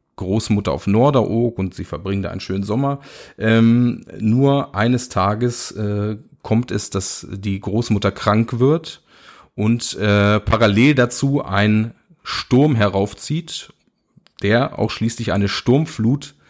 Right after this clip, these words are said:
als Folge hat, wodurch dann auch der <laughs> kreative Titel der Geschichte entstanden ist. Ähm, und so eine Sturmflut ist natürlich auf so einer Hallig, die jetzt mitten in der Nordsee steht, nochmal, äh, etwas anderes als vielleicht direkt an der Küste. Ja, und, ähm,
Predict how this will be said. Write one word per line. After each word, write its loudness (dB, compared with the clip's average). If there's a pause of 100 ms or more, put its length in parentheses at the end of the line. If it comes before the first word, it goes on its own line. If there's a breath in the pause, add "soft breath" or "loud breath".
(260 soft breath)
als -2
Folge 0
hat, -2
wodurch -2
dann -2
auch -2
der -2
<laughs> -8
kreative 0
Titel 0
der 0
Geschichte -4
entstanden 0
ist. -6 (440 loud breath)
Ähm, 6
und 4
so 4
eine 4
Sturmflut 2
ist -4
natürlich 0
auf -4
so 0
einer 2
Hallig, 0
die -2
jetzt -2
mitten 2
in 2
der 2
Nordsee 0
steht, -2
nochmal, 0
äh, -2
etwas -8
anderes 0
als -10 (320 soft breath)
vielleicht -4
direkt -2
an -4
der -2
Küste. -4 (480 loud breath)
Ja, 4
und, 0
ähm, 4